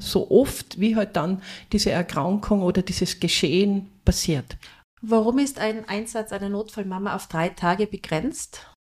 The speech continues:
Speaker 1: Weil sich dann in der Regel die Familie <laughs> selbst organisiert hat und auch der Einsatz der Notfallmamas nimmer mehr gerecht wäre.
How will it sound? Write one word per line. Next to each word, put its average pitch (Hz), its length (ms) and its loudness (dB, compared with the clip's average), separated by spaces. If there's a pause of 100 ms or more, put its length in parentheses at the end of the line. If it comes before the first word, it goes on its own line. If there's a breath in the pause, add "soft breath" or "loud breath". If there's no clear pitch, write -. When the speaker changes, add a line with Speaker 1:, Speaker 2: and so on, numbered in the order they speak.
(160)
Speaker 1:
Weil 151 720 4
sich - 440 0
dann 220 400 2
in 170 240 0
der 165 160 0
Regel 190 300 2
die 185 120 0
Familie 180 460 4
<laughs> - 20 6
selbst - 380 0
organisiert 233 760 0
hat 277 260 -2 (200 soft breath)
und 214 680 8 (100)
auch 196 360 2
der - 220 -2
Einsatz 214 580 0
der 202 100 2
Notfallmamas 196 1300 4 (380)
nimmer 220 760 4
mehr 185 580 0 (340)
gerecht 185 560 2
wäre. 202 500 4